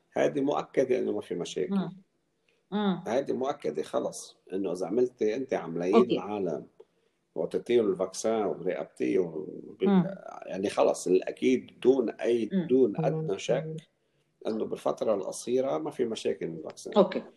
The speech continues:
Speaker 1: هو وين المشكلة؟ لما بيسألك واحد:
Speaker 2: كتير منيح.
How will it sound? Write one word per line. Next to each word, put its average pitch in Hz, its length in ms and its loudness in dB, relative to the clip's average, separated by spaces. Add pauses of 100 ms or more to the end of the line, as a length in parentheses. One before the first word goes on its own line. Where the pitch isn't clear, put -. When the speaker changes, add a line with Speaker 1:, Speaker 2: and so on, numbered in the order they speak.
(320)
Speaker 1:
هو - 260 2
وين 160 180 2
المشكلة؟ 87 600 -6 (300)
لما 98 280 -2
بيسألك 123 520 -2
واحد: 127 240 0
Speaker 2:
كتير 269 280 4
منيح. - 300 -10